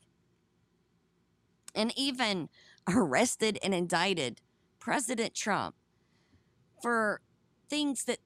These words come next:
presidents have done, e-, e-, people that weren't even presidents, because as we saw,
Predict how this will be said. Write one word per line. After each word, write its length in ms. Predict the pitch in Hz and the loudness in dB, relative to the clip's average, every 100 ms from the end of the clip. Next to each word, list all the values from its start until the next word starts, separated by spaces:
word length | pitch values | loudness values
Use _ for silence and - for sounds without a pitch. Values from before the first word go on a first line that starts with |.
| _ - | _ -8
presidents 560 | 269 285 294 262 - | -4 -2 0 0 0
have 160 | 208 190 | -2 0
done, 280 | 214 220 - | 2 0 -2
e-, 140 | 247 - | -6 -4
e-, 120 | 208 | -4
people 300 | - 269 196 | -2 0 2
that 180 | 185 - | 2 2
weren't 240 | 180 196 | 2 2
even 180 | 185 165 | 2 0
presidents, 560 | - 208 - 143 117 - | 0 0 0 -4 -6 -8
because 360 | 180 180 170 | -6 -6 -2
as 220 | 180 180 185 | 0 -2 -2
we 140 | 175 | -4
saw, 520 | - 214 226 175 170 | 0 2 4 4 2